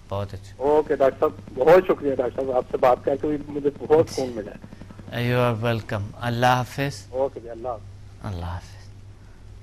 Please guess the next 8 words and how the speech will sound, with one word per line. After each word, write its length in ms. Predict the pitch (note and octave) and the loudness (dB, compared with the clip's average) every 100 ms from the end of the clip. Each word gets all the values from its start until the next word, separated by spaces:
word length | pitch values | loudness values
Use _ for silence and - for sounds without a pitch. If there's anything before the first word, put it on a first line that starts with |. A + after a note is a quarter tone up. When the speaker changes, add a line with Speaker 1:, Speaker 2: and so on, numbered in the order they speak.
| - | -8
Speaker 1:
हाँ 140 | A#2+ | -4
जी, 440 | G#2+ A2 B2 A#2 A2+ | -2 2 4 4 2
हम 220 | A#2 A2+ | 0 2
बात 260 | A#2 A#2 A#2 | 4 4 2
कर 180 | B2 | 0
रहे 140 | A#2+ A#2 | 0 -2
थे, 460 | - C3+ C#3+ D#3 D#3+ - - - - - - | -2 0 2 2 0 -4 -16 -20 -20 -16 -6
अम, 640 | A#2 A2 A2+ A2+ A2 A2 | -2 0 0 0 -2 -6